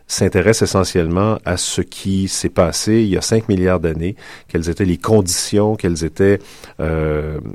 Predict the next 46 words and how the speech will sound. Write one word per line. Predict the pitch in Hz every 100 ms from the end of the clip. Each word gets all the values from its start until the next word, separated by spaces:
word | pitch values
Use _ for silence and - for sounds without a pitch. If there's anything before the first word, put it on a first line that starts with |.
| -
les, | 82 -
les, | 151 151
les, | - - 69
les |
conditions | - 92 82 - 101
physiques | - 92 120
et | 101
chimiques | - 92 110 -
qui | - 98
régnaient | 92 95 92 104 120
dans | 92
l'immense | 92 101 104 131 139 110
nébuleuse | 92 92 90 107 123 92 -
qui | - 104
a |
vraisemblablement | 98 85 110 - 101 95 87 87 98
donné | 95 87 87
naissance | 80 - 92 92 - - - -
à | 92
notre | 90 - 78
système | - - 85
solaire, | 82 80 90 107
à | 90
la | 78
Terre, | 78 101 107 110 110 - - - - -
et | - 107
éventuellement | 104 101 - 98 90 113
à | 95
la | 87
vie | 80 104
sur | - 98
notre | 87 - 87
planète. | 87 82 107 117
Et | 95
c'est | -
là | 107 147
que | 151
les | 110
comètes, | 98 95 98 113 - -
euh, | 85 82 80
reviennent | 78 85 107 101 120 110
dans |
le | 90
portrait | - 87 - 156
parce | 98 -
que, | - 127